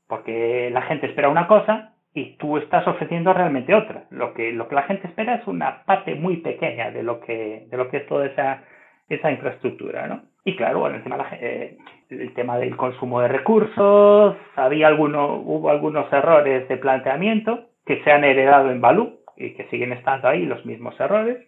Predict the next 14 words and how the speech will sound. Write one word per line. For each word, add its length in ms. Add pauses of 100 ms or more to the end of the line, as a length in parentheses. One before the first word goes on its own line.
(160)
pero 160
bueno, 220 (380)
fue 100
una 160
pena. 160
Para 120
mí 120
fue 140
un, 360
un 140
auténtico 580
dolor. 300 (240)
Eso 440
fue 440